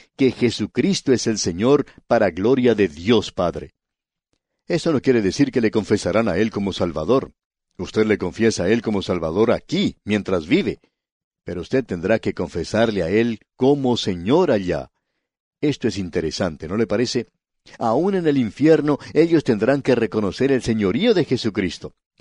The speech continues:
Y permítanos decir esto, y lo decimos con mucho cuidado. Nosotros debemos tener mucho cuidado en el día de hoy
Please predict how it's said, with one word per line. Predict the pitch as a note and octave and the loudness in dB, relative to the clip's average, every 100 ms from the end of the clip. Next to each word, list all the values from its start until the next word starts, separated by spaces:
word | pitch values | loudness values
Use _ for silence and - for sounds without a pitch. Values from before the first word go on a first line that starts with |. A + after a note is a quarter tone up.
| - | -2
Y | D3+ | 0
permítanos | D3 D#3+ - C3+ G#2 | 0 -2 -2 -2 0
decir | G#2 A#2+ | -2 0
esto, | A2 F#2 - D#2 | 0 -2 -6 -8
y | |
lo | F2 F#2 | -4 -2
decimos | F#2+ D3 B2+ G#2+ | 0 0 0 -2
con | G#2+ F2 | -4 -4
mucho | A#2 D#3 D3+ | -4 -2 0
cuidado. | C3+ A#2+ G#2 D2 - _ _ _ _ D3+ | 2 2 2 0 -12 _ _ _ _ -6
Nosotros | C#3+ F3+ D#3+ C3 | -2 0 0 0
debemos | G2 A#2+ A#2 | 2 0 -2
tener | - F#2+ G2+ | -6 -4 -4
mucho | E2 B2 F3+ - D3 | -2 -2 -2 0 0
cuidado | - G#2 G2 B2+ G#2+ | 2 0 2 2 2
en | |
el | E2+ | -2
día | G#2 | 0
de | G2 | 0
hoy | F#2 A#2+ | 2 0